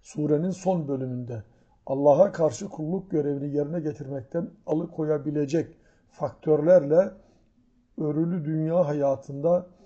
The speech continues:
hem bu vecibenin düzgün ifası hem de beşeri ilişkilerin sağlıklı yürütülebilmesi için bazı altın öğütler verilmektedir. Evet sevgili izleyiciler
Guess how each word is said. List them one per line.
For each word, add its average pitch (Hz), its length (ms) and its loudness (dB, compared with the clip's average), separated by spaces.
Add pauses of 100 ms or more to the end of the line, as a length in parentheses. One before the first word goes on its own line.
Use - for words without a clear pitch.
(180)
hem 165 260 -2
bu 175 180 -4
vecibenin 143 760 -6
düzgün 156 420 -4
ifası 151 600 -6 (400)
hem 151 220 -4
de 180 220 2 (320)
beşeri 156 360 0
ilişkilerin 156 920 -6 (140)
sağlıklı 175 640 0
yürütülebilmesi 143 880 -4
için 185 340 -6 (360)
bazı 156 480 4 (320)
altın 160 440 -2 (220)
öğütler 156 520 -2
verilmektedir. 139 760 -6 (720)
Evet 135 240 -8
sevgili 123 440 -12
izleyiciler 139 580 -8